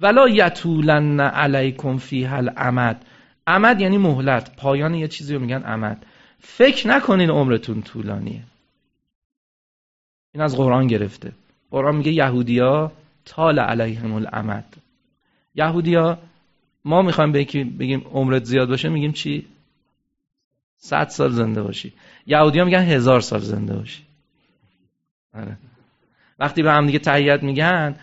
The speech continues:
می‌گن: "هزار سال زنده باشی." یعنی ببینید، اصلاً طرف توی ت-، تهنیتش هم اون انس و علاقه‌ای که به دنیا داره رسوخ کرده.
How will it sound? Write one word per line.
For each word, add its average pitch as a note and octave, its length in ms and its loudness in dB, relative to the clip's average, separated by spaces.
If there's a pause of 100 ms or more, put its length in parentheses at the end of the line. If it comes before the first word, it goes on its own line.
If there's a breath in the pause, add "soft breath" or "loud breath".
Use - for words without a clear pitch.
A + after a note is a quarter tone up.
(120 soft breath)
می‌گن: D#3+ 220 0
"هزار D3+ 380 4
سال D#3+ 200 0
زنده A2 340 -4
باشی." G2 300 -10 (600)
یعنی E3 200 0
ببینید، G3 280 4
اصلاً D#3 200 0
طرف F#3 560 2 (500)
توی F3 180 -4
ت-، C3+ 540 -4 (280)
تهنیتش C#3 760 0
هم F#3 320 4 (640 soft breath)
اون F#3 300 -2 (480)
انس F3+ 380 2
و D#3+ 40 8
علاقه‌ای C#3+ 400 6
که D3 120 0
به B2+ 60 0
دنیا B2 300 2
داره A#2+ 320 2 (380)
رسوخ A#2 420 -6
کرده. G#2 460 -8